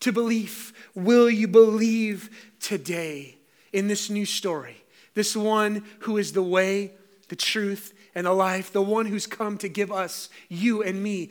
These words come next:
life, and to give it to the fullest, to give it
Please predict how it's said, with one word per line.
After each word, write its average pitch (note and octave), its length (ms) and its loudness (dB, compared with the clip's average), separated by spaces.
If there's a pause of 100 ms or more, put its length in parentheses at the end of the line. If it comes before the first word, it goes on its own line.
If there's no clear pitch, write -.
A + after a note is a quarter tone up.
(160)
life, E3+ 560 -6 (200)
and F3 120 -10
to F3+ 100 -8
give F3+ 220 -4
it G#3 100 -6
to G3 100 -8
the E3+ 120 -10
fullest, - 560 -18 (360)
to G3 120 -4
give F3 260 -2
it D3 320 -10